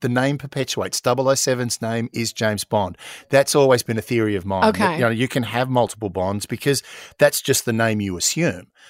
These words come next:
Speaker 1: I mean, the fact that every one of them is a commander in the Navy, and so good to see Daniel Craig wearing the Navy jumper with the commander bars on,
Speaker 2: Mm.
Speaker 1: it just looks so schmick.
Speaker 2: Mm.
Speaker 1: But the fact that they brought a new, a new, they had a new double oh seven because James had retired. <laughs> And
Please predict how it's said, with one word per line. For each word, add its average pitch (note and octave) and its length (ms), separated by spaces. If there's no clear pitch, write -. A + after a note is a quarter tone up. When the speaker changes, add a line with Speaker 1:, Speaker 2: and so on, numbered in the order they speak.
Speaker 1:
I A#2+ 60
mean, G2 160
the G2+ 80
fact - 260
that - 160
every G#2 260
one G#2+ 200
of A#2+ 80
them A2+ 140
is A2 100
a G#2+ 60
commander G#2 560
in A#2 160
the G2+ 80
Navy, A2+ 540
and G#3+ 140
so B3+ 360
good A#2+ 320
to A#2+ 60
see G2+ 180
Daniel G2 360
Craig F#2+ 360
wearing G#2 540
the A2+ 220
Navy G#2+ 420
jumper G#2 460
with F#2+ 220
the - 80
commander G2+ 460
bars F#3+ 360
on, G3+ 180
Speaker 2:
Mm. - 60
Speaker 1:
it A#2 120
just - 260
looks G#2 260
so F2 140
schmick. F#2+ 320
Speaker 2:
Mm. F3+ 340
Speaker 1:
But C#3+ 220
the B2+ 80
fact C#3+ 280
that C#3+ 100
they C3 100
brought A#2+ 320
a A2+ 40
new, C3+ 360
a - 60
new, B2+ 240
they B2 100
had C#3+ 160
a D#3 60
new C3 160
double G#2+ 300
oh G#2 80
seven A2 320
because G#2 320
James G2+ 400
had F#2 120
retired. G2 540
<laughs> - 400
And - 140